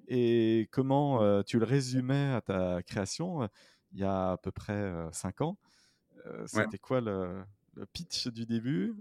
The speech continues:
Speaker 1: le pitch d'aujourd'hui et le pivot qu'il y a eu au milieu ?
Speaker 2: Ouais, bah alors,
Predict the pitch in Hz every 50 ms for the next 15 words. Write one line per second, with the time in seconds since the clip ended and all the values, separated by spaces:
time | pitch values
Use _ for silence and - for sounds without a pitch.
0 | - - 113 110 - - 139 127 - 143 131 120 123 123 117 113 123 143 165 180
1 | 208 208 196 - - - 120 117 123 123 - - 151 151 160 180 170 - 151 147
2 | 147 147 143 143 131 123 113 104 - _ _ _ _ _ _ _ _ _ _ -
3 | - - - - _ - - 135 123 120 110 104 104 104 104 -